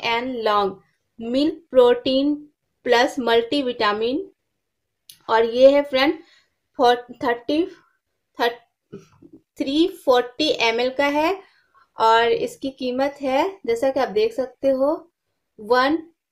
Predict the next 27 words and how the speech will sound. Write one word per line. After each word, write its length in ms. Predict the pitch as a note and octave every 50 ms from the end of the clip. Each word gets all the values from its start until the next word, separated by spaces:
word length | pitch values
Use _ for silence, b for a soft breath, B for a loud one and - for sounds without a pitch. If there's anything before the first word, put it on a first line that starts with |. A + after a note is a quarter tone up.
| _ _ _ _ _ _ _ _ _ _ _ _ _ _ _ -
वन 240 | A#3+ B3+ C#4 D4+
फिफ्टी 400 | D#4+ D#4+ - C4 B3+ - - C4+ C4
थ्री। 220 | - C4+ G#3 G#3 F#3+ - - - _ _ _ _ -
देखिए, 340 | G3+ G#3+ G#3+ G#3+ - - G3 G3
वन 220 | G3 A3 A#3+ C4+
फिफ्टी 280 | C4+ C#4+ B3+ - C4+ C4+
थ्री 200 | C4 C#4+ C4 C4+
है। 200 | C#4+ C#4+ C#4+ D#4 E4+ E4+ b b b b b b b b b
और 120 | - A#3
इसकी 240 | A#3 A#3 - - C4
manufacture 640 | B3 A#3+ A#3 A#3+ C4 - A#3 A#3 A#3 - C4+ C4+
की 160 | C4+ - C#4+ C4+
बात 280 | C4 B3+ C4 C4 C4 -
की 120 | C#4 C4
जाए 260 | A#3+ B3+ C4 C4 D4+ E4
तो 540 | E4 - _ _ _ _ _ _ - A#3
ये 240 | A#3 A#3 A#3 B3 C4+ D#4+ - - _ _ _ _ _ _ -
नाइनटीन 600 | A#3 A#3+ A3+ A#3 A#3+ A#3+ A#3+ - - C#4+ C#4+ C#4+
का 160 | C#4 C#4+ C#4+
है, 260 | C#4+ C#4 C#4+ C#4+ D4+ E4+ G4 - - _ _ _ _ -
वन 240 | G#3 A3+ A#3+ B3+ C4 - - -
इलेवन 380 | B3 C4 C4 C4 C4 C#4+ D4 C#4+
नाइनटीन। 480 | C#4 C4 C4 C4 C4 - D#4+ E4+ G4 - _ _ _ _ _ _ _ _ _ _ _ _ _ _ _ _ _ -
इसकी 260 | A3 - - - B3+
expiry 480 | A#3+ A#3+ A#3+ - - - G#3+ A3+ A#3 B3
date 300 | A3 B3 B3 A#3+ A#3+ -
है 180 | C#4 D4 E4+